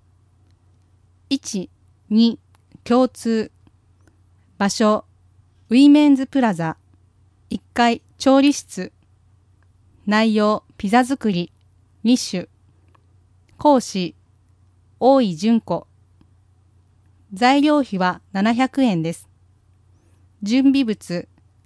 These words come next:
エプロン、三角巾、上履き。なお、八月五日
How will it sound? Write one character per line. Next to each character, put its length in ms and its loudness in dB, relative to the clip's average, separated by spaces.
エ 140 -2
プ 180 0
ロ 140 0
ン、 120 -6
三 320 0
角 300 -6
巾、 300 -8
上 200 -2
履 160 -4
き。 260 -10
な 180 2
お、 180 -4
八 320 -4
月 320 -2
五 280 -6
日 240 -4